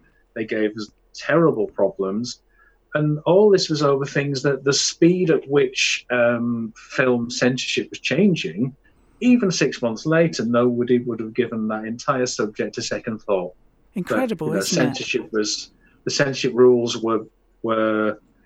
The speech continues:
Speaker 1: changing and developing so quickly, um, that the, these old-fashioned attitudes were just melting away.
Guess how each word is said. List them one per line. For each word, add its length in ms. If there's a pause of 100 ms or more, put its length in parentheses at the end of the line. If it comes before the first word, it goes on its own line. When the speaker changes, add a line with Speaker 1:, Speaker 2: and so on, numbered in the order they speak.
(260)
Speaker 1:
changing 800
and 340 (120)
developing 680
so 420
quickly, 640 (800)
um, 720
that 240 (300)
the, 360 (100)
these 140
old-fashioned 680
attitudes 600
were 80
just 260
melting 520
away. 400